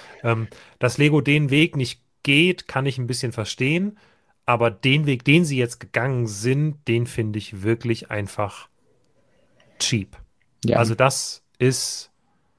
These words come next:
Speaker 1: echt unschön. Und da mu-, also ich, ich kann mir auch vor-, da muss es Meetings drüber gegeben haben. Also ich
Speaker 2: Ja.
Speaker 1: wette, dass es mindestens ein Meeting gegeben hat,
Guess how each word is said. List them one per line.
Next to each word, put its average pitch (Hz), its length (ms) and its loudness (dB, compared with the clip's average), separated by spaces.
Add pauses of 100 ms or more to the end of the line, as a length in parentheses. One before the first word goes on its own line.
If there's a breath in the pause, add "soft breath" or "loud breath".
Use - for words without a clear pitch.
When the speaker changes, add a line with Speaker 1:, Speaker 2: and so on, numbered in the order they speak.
(720)
Speaker 1:
echt 135 260 0
unschön. 123 580 -4 (640 loud breath)
Und 113 580 -4 (180)
da 120 100 4
mu-, 139 160 2
also 143 240 0
ich, 147 220 -2 (440 soft breath)
ich - 260 -4
kann 190 200 0
mir 180 120 4
auch 147 80 0
vor-, 156 120 0
da 127 120 0
muss 156 200 6
es 160 140 0
Meetings 139 380 2
drüber 101 160 -4
gegeben 98 360 -6
haben. 95 180 -12
Also 123 320 4 (280 soft breath)
ich 131 140 6
Speaker 2:
Ja. 104 120 10
Speaker 1:
wette, 175 300 6
dass 135 260 4
es 120 260 -2
mindestens 160 720 2
ein 147 240 4
Meeting 143 300 0
gegeben 123 440 -2
hat, 120 240 -2